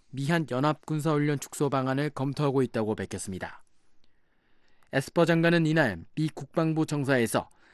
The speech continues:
한국의 정경두 국방장관과 회담한 뒤 연 공동 기자회견에서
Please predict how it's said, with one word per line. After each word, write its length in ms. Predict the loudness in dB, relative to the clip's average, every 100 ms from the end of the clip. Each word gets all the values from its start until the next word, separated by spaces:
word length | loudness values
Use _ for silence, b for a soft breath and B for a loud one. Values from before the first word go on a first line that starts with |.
| b
한국의 580 | -2 0 0 2 2 2
정경두 600 | 0 -2 2 2 2 2
국방장관과 1040 | -2 -4 -6 -2 -2 -2 -2 -2 -2 0 0
회담한 360 | 0 0 0
뒤 180 | 0 0
연 160 | -2 -4
공동 440 | -6 -2 0 0
기자회견에서 720 | 0 0 0 0 -2 -2 -4